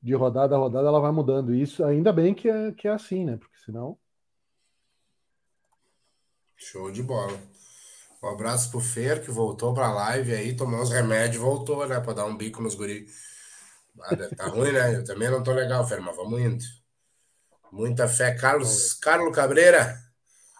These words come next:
Speaker 2: Charles
Speaker 1: Monte-,
Speaker 2: Garbim,
Speaker 1: Montevidéu.
Speaker 2: fenômeno.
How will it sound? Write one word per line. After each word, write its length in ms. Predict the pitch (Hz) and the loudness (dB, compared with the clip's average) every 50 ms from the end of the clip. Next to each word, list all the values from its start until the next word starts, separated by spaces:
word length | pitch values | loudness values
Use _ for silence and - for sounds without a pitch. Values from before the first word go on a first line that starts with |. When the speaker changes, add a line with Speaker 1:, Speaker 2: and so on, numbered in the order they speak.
| - _ _ _ _ - | -20 _ _ _ _ -4
Speaker 2:
Charles 600 | - - - - 175 190 196 202 202 190 190 - | 0 2 6 6 8 8 8 8 8 6 4 2
Speaker 1:
Monte-, 80 | - | 2
Speaker 2:
Garbim, 500 | 175 170 160 - - - 170 175 170 160 | 4 4 4 4 2 0 0 0 0 0
Speaker 1:
Montevidéu. 240 | 147 120 131 135 131 | 0 0 0 2 2
Speaker 2:
fenômeno. 640 | 127 123 127 117 131 143 156 165 139 131 117 107 | 2 2 4 4 6 8 8 8 6 4 2 -2